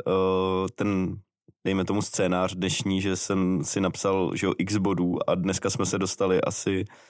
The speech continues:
tak podle mě jako ke třetině z, eh, z nich, což mě hrozně mrzí. Každopádně musíme se blížit maličko ke, eh, ke konci a doufám, že se tady ještě, eh, aspoň jednou nebo možná šestkrát potkáme,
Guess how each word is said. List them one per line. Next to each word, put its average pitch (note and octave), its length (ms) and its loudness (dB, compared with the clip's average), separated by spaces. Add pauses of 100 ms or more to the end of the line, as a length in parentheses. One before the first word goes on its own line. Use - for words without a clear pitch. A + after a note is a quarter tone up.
(180)
tak F#2 200 -2
podle F#2+ 280 0
mě F2+ 140 2
jako F#2 300 -2
ke - 240 -4
třetině F#2+ 500 -2
z, - 200 -4
eh, F#2+ 580 0
z F#2 100 0
nich, F#2 320 0 (180)
což F#2 200 -8
mě F#2 160 2
hrozně F#2+ 360 0
mrzí. G2 360 0
Každopádně F#2+ 760 0
musíme G2+ 480 0
se A#2 120 -2
blížit A2 300 0
maličko A2 400 0
ke, A2 220 2
eh, - 40 0 (640)
ke A2 120 -2
konci G#2 640 0 (520)
a G2 260 2
doufám, A2 340 0
že A#2+ 100 0
se A#2+ 140 0
tady B2 180 2
ještě, A#2+ 300 0
eh, B2+ 260 4 (640)
aspoň - 480 -2
jednou G#2+ 800 2
nebo G2+ 420 0
možná G2 380 0
šestkrát G2+ 520 -2
potkáme, F#2 520 0